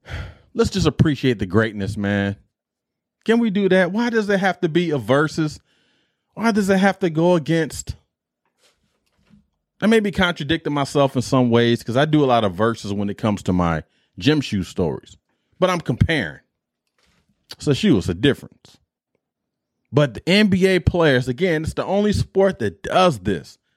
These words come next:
and it is so exhausting. That is why the decline in sports debate shows, we get tired of it. Talk about something else. That's why people tune into their regional and their local sports shows,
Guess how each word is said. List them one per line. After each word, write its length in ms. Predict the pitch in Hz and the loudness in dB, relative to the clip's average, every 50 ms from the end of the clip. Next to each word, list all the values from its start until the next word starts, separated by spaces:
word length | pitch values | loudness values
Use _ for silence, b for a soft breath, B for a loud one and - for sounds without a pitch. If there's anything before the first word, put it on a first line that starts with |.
| _ _ | _ _
and 200 | - 120 127 127 | -6 -4 -4 -2
it 100 | 117 107 | -2 -4
is 320 | 101 92 87 82 - - - | -6 -8 -10 -10 -10 -2 2
so 320 | 151 143 143 147 143 - - | 2 4 4 2 0 -4 -6
exhausting. 760 | 107 98 87 87 87 95 101 110 110 101 - - - 80 73 _ _ _ _ _ _ _ _ _ _ - | -10 -12 -10 -8 -2 0 2 4 4 2 2 -2 -14 -14 -16 _ _ _ _ _ _ _ _ _ _ 0
That 180 | 117 147 165 | 2 2 2
is 160 | 175 170 139 131 | 2 0 -2 -2
why 400 | 127 131 131 131 131 127 120 113 | -2 0 2 2 2 2 0 0
the 160 | 98 95 87 | -2 -6 -8
decline 640 | 82 90 - - - 139 139 143 147 151 151 143 120 | -8 -8 -12 -6 -2 0 0 2 2 2 2 2 0
in 80 | 98 | -2
sports 480 | - - - - 131 143 - - - 107 | -4 -6 -4 0 0 0 0 -2 -8 -8
debate 420 | 95 98 87 80 117 131 135 - | -6 -6 0 2 2 2 2 -2
shows, 460 | - - 107 95 87 73 67 - - _ _ _ _ _ _ _ _ _ _ _ _ - | -6 -4 -2 -2 -2 -2 -4 -10 -18 _ _ _ _ _ _ _ _ _ _ _ _ -16
we 80 | 90 | -12
get 120 | 90 92 - | -12 -8 -2
tired 300 | - 135 131 135 127 117 | 0 0 2 2 2 4
of 180 | 113 104 85 | 2 2 0
it. 100 | 73 - _ _ _ _ _ _ _ _ _ _ | -2 -12 _ _ _ _ _ _ _ _ _ _
Talk 240 | - 120 117 123 120 | -6 -4 -4 -4 -2
about 220 | 131 139 135 131 - | 0 0 0 0 2
something 360 | - 147 135 - - 123 127 | 0 0 0 0 0 2 2
else. 380 | 135 131 110 92 - - _ _ _ _ _ _ _ _ _ _ _ _ _ _ _ _ _ _ _ _ _ _ _ _ _ _ - | 4 2 2 0 -4 -8 _ _ _ _ _ _ _ _ _ _ _ _ _ _ _ _ _ _ _ _ _ _ _ _ _ _ -4
That's 180 | 107 127 143 | -4 -2 0
why 180 | 147 151 147 143 | 2 2 2 2
people 300 | - 175 160 143 139 131 | 2 -2 -2 -2 -6 -6
tune 320 | - - 160 147 147 143 | -4 -2 0 0 2 2
into 260 | 143 139 - - 147 | 0 0 0 0 2
their 180 | 131 131 135 131 | 2 4 2 4
regional 640 | 120 143 175 190 160 143 165 147 135 127 131 127 _ _ _ _ _ _ _ _ _ - | 4 2 2 2 2 0 2 2 2 2 0 -2 _ _ _ _ _ _ _ _ _ -12
and 140 | 92 95 101 | -8 -6 -4
their 100 | 110 113 | -4 -2
local 580 | 113 113 135 160 170 165 170 160 151 147 _ _ _ _ _ _ _ _ _ _ _ _ _ | 0 2 2 2 2 2 0 -2 -2 -2 _ _ _ _ _ _ _ _ _ _ _ _ _
sports 360 | _ - - - 214 214 - - | _ -10 0 0 0 0 0 0
shows, 460 | - 135 123 117 110 110 110 - | 0 2 2 2 2 0 -6 -10